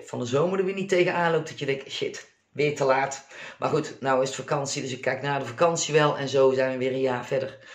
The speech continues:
Dus kijk waar je daaraan kan veranderen. En de grootste vraag is nog, vind ik, die je zelf mag stellen. Wat vind jij jezelf waard? Hoeveel geld wil jij aan jezelf besteden? En wat vind jij het waard om heel gezond, heel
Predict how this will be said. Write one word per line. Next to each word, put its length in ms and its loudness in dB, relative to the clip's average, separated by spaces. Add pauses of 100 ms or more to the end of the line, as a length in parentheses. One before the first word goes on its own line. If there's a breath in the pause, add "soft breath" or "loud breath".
(440 loud breath)
Dus 260 0
kijk 220 6
waar 120 6
je 80 8
daaraan 400 4
kan 220 2
veranderen. 540 0 (340 loud breath)
En 440 2
de 360 6
grootste 440 2
vraag 420 2
is 360 -2 (120 loud breath)
nog, 300 -2
vind 240 -4
ik, 140 -4
die 120 -6
je 60 -6
zelf 280 2
mag 140 -6
stellen. 360 2 (240 loud breath)
Wat 280 6
vind 200 0
jij 180 4
jezelf 420 2
waard? 520 2 (300 loud breath)
Hoeveel 220 0
geld 480 6
wil 160 6
jij 260 6
aan 140 2
jezelf 540 0
besteden? 640 2 (220 loud breath)
En 120 0
wat 160 6
vind 180 -4
jij 160 2
het 120 -2
waard 380 0
om 160 -4
heel 180 -2
gezond, 560 -8
heel 380 -2